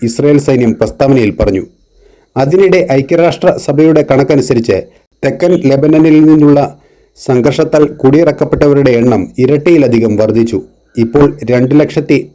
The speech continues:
പതിനൊന്നായിരത്തിലധികമായി. ലെബനനിലെ ആക്രമണത്തിൽ കുടിയൊഴിപ്പിക്കപ്പെട്ട ഒരു ദശലക്ഷം ആളുകൾക്ക് ഭക്ഷണം നൽകുന്നതിന് അടിയന്തര പ്രവർത്തനം ആരംഭിച്ചതായി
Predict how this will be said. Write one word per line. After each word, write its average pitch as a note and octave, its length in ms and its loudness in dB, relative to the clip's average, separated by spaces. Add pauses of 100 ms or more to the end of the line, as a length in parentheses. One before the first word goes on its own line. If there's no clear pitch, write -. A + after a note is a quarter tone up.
പതിനൊന്നായിരത്തിലധികമായി. A#2+ 1200 0 (540)
ലെബനനിലെ D3+ 800 2 (120)
ആക്രമണത്തിൽ C#3+ 640 0
കുടിയൊഴിപ്പിക്കപ്പെട്ട C#3+ 1000 0 (540)
ഒരു D3 200 4
ദശലക്ഷം C#3+ 760 -2
ആളുകൾക്ക് C#3+ 580 0 (100)
ഭക്ഷണം D#3+ 500 0
നൽകുന്നതിന് C#3 560 2 (420)
അടിയന്തര E3 440 0
പ്രവർത്തനം D3+ 640 0
ആരംഭിച്ചതായി C#3 800 0